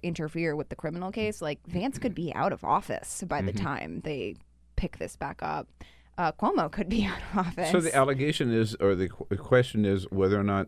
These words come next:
Speaker 2: Vance could have, uh, just kind of covered up the Weinstein thing, or
Speaker 1: I
Speaker 2: did
Speaker 1: mean, yeah, and, and we basically know that at this point. That audio recording came out that was very strong evidence that he had, ha-, that he had at least groped one woman. Um,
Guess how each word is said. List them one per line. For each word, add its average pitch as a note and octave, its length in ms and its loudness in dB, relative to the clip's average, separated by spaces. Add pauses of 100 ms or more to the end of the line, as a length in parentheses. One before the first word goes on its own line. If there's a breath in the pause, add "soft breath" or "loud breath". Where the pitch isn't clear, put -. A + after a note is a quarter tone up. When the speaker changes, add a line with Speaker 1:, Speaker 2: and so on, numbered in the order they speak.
Speaker 2:
Vance G2 500 2
could F#2+ 260 2
have, F2 400 0
uh, D#2+ 260 0
just - 380 -4
kind E2+ 180 0
of D2 200 -8
covered E2+ 320 2
up A2 240 0
the G#2+ 100 0
Weinstein A2 800 -2
thing, A#2+ 280 -2
or D2+ 60 -4
Speaker 1:
I D#2 140 2
Speaker 2:
did - 20 6
Speaker 1:
mean, A#3+ 160 4
yeah, A3+ 280 2
and, G#3 200 -2
and A#3 140 0
we C#4 100 0
basically A#3+ 460 0
know G#3 200 -2
that - 200 -2
at - 100 -12
this - 180 -8
point. - 300 -12
That D#3+ 340 2
audio E3+ 360 4
recording D#3+ 500 0
came D#3 240 -4
out D3+ 260 -4
that D3+ 160 0
was - 280 -6
very D#3+ 400 -2
strong D3+ 280 -6
evidence D#3 360 -6
that D#3 120 -6
he C#3+ 140 -4
had, D#3 240 -8 (280)
ha-, D#3+ 180 -8
that D#3 160 -6
he D#3+ 140 -6
had D#3 140 -4
at C#3+ 140 -6
least F#3 340 -10
groped D#3+ 380 -6
one C#3 240 -8
woman. D3 420 -6 (560 soft breath)
Um, F#3+ 380 4